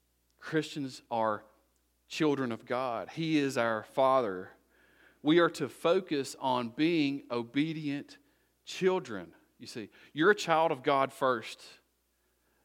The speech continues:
then you're a husband. You're a child of God first, then you're a wife, you see. You're a child of God first, then you're a parent, or you're a child of an earthly father and mother.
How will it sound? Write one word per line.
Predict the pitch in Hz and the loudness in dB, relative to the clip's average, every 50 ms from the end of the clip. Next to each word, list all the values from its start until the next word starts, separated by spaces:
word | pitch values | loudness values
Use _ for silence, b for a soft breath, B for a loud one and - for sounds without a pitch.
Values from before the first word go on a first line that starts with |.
| _ - | _ -16
then | 110 113 127 131 135 | -8 -4 -4 -2 -2
you're | 131 127 123 | 0 0 0
a | 107 | 0
husband. | 117 120 110 - - 92 90 _ _ _ _ _ _ _ _ _ _ _ _ _ _ _ _ _ _ _ _ _ _ _ _ - | -2 -4 -4 -6 -10 -18 -20 _ _ _ _ _ _ _ _ _ _ _ _ _ _ _ _ _ _ _ _ _ _ _ _ -4
You're | 131 160 | -2 -2
a | 165 | -2
child | 160 - 180 160 160 156 | 0 4 4 6 6 4
of | 156 143 | 2 2
God | 147 151 139 135 - | 2 4 4 4 2
first, | - 165 147 139 131 117 - - | 2 2 2 2 2 0 -4 -4
then | 143 135 131 127 | -4 -4 -2 -2
you're | 123 120 113 | -2 -2 -2
a | 113 | -4
wife, | 110 110 110 104 98 95 - - | -2 -2 -2 -4 -4 -6 -12 -16
you | 110 | -16
see. | - - - 107 95 - - _ _ _ _ _ _ _ _ b b b b b | -16 -12 -12 -12 -14 -14 -18 _ _ _ _ _ _ _ _ b b b b b
You're | 139 151 180 | 0 0 2
a | 175 | 2
child | - 180 165 160 156 | 4 4 4 4 4
of | 147 139 | 0 -2
God | 143 151 143 139 - | 0 2 2 2 2
first, | - 151 147 147 143 135 - - - B B B B | 2 2 2 2 2 0 -4 -10 -18 B B B B
then | B 113 113 143 156 160 156 | B -4 2 4 4 4 4
you're | 147 139 131 123 | 2 2 2 2
a | 113 | 0
parent, | - - 135 123 110 101 95 95 - _ _ - | -2 -6 -6 -6 -6 -6 -8 -12 -14 _ _ -2
or | 147 151 151 156 151 143 131 120 B B B B | 0 4 6 6 6 6 4 0 B B B B
you're | - 139 135 131 123 | -6 0 0 2 2
a | 110 | 0
child | - - - 131 123 113 107 98 92 92 95 95 - _ _ _ _ _ _ _ | -2 -2 0 0 2 2 0 -2 -2 -4 -8 -10 -14 _ _ _ _ _ _ _
of | - 123 | -12 -10
an | 120 123 104 | -8 -6 0
earthly | 127 127 123 - - 123 107 | 0 0 0 0 -4 -8 -6
father | - - 123 120 120 117 113 113 110 | -2 -2 0 0 0 0 -2 -4 -4
and | 107 110 | -4 -4
mother. | 117 120 117 113 107 104 98 95 - | -2 -2 -2 -2 -2 -6 -8 -10 -12